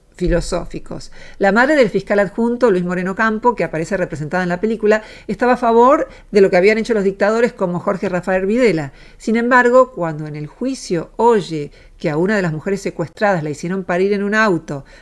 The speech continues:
no la dejaban abrazar al bebé y la obligaban a trabajar desnuda, entre otras atrocidades, la madre de Moreno Campo, que oyó este testimonio, llamó a su hijo por teléfono y le dijo, en relación a quien había diseñado toda esta modalidad inhumana:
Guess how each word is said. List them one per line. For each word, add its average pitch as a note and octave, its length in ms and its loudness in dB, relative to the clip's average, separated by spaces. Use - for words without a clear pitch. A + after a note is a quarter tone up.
no F#3 100 -4
la F#3+ 100 2
dejaban F#3 320 -2
abrazar F3+ 380 -2
al F#3 80 0
bebé F#3 400 2
y - 80 -6
la D#3+ 140 0
obligaban F#3 400 0
a E3+ 80 -2
trabajar D#3+ 540 -2
desnuda, F3+ 520 0
entre E3+ 220 -4
otras F3 460 -4
atrocidades, G3+ 840 0
la G#3 120 2
madre A3 260 4
de A3+ 60 0
Moreno G3+ 380 0
Campo, B3 340 2
que F3 120 -2
oyó E3+ 180 -2
este F#3 220 -4
testimonio, G#3+ 600 -4
llamó G3 340 0
a G#3+ 60 0
su G#3+ 160 -2
hijo A3 220 -4
por G3+ 100 -6
teléfono G#3 340 -2
y F#3+ 60 -2
le F3 100 0
dijo, D3+ 400 -8
en D3+ 120 -8
relación E3 560 -8
a D3+ 160 -6
quien E3 220 -4
había E3 240 0
diseñado F#3+ 680 -2
toda G3+ 340 -2
esta F#3 300 -4
modalidad F3 640 0
inhumana: D#3 580 -6